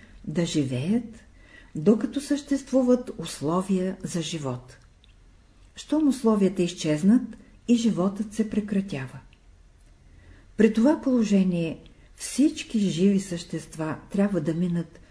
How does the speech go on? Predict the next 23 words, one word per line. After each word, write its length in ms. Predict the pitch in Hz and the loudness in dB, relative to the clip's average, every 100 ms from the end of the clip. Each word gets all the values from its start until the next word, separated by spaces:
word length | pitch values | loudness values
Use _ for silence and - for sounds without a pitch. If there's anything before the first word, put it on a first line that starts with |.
| - | -16
в 100 | 151 | -10
друго 320 | 151 156 160 185 | -6 -4 -4 -4
състояние, 880 | - 208 208 214 214 220 226 254 - - - - - - - - | -4 -4 0 2 4 4 4 2 -2 -14 -20 -20 -20 -20 -14 -2
а 80 | 196 | 2
за 140 | 190 | 4
да 120 | 185 | 4
може 320 | 180 170 170 | 2 0 -2
първичната 960 | 156 - 165 156 175 196 - 233 233 247 | -4 0 0 0 -2 0 4 4 6 4
майка 500 | 226 226 214 160 151 - - - - | 6 4 2 -4 -8 -14 -20 -20 -16
да 120 | 143 | -6
им 120 | 165 165 | -4 -2
даде 380 | 165 156 156 - | 0 2 2 2
нови 420 | 165 170 202 233 | 0 2 2 2
условия 580 | 233 - 175 165 160 151 | 0 -4 -6 -6 -6 -4
за 160 | 156 | -4
живот, 520 | 156 156 165 165 - - - - - _ - - - | -4 -2 -2 -4 -8 -20 -20 -20 -20 _ -20 -16 -4
за 260 | 196 220 | 2 4
развиване. 640 | 220 185 151 151 147 135 143 - - - _ _ _ _ - - - - _ - - - - - | 4 2 0 0 0 -4 -6 -16 -20 -20 _ _ _ _ -20 -20 -20 -20 _ -20 -20 -20 -14 -8
Затова 440 | 190 185 233 311 | -6 -2 0 2
именно 320 | 302 277 247 | 4 6 6
Христос 460 | 247 226 226 240 226 | 4 0 0 -2 -2
казва: 500 | - 220 214 170 165 - - - - _ - | -2 -2 -2 -6 -8 -12 -20 -20 -20 _ 0
„Работете, 840 | 196 196 160 156 180 220 - 262 | 4 6 4 -2 0 0 2 0